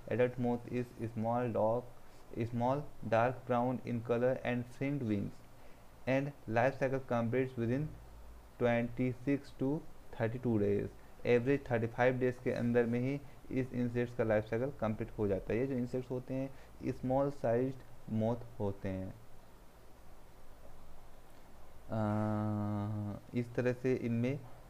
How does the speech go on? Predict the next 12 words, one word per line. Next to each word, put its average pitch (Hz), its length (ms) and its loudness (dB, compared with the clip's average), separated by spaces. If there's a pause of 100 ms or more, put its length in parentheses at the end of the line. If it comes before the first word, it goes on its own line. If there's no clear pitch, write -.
complete 117 480 0
metamorphosis 113 720 0
पाया 127 200 2
जाता 123 280 0
है। 127 140 0
एक 117 360 0
ने, 113 220 0 (240)
एक 127 300 2 (320)
larva, 113 560 0
pupa, 120 440 -2 (200)
then 127 160 -6 (380)
adult। 95 380 2